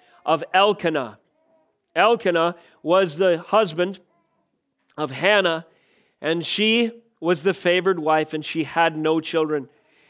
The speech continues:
It says that in Ha-, in First Samuel one, ten through eleven, the following,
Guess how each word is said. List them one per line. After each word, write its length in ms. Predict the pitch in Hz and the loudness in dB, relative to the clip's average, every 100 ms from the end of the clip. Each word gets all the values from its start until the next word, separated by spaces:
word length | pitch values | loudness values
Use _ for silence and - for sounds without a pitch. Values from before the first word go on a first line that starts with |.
| _ _ _ | _ _ _
It 100 | 156 | -6
says 320 | 151 220 202 | 0 2 2
that 220 | 185 185 180 | 2 0 -2
in 180 | 170 | -6
Ha-, 220 | 156 170 165 | -4 -4 -2
in 180 | 175 165 | -2 0
First 260 | 208 202 | -2 0
Samuel 360 | - 196 190 165 | 2 2 2 0
one, 260 | 175 208 185 | 2 0 0
ten 260 | 180 196 | -2 -2
through 200 | 185 196 | -2 0
eleven, 440 | 175 165 165 175 165 | 2 2 2 -2 -6
the 80 | 147 | -6
following, 580 | - 151 151 143 123 | 0 2 2 -2 -6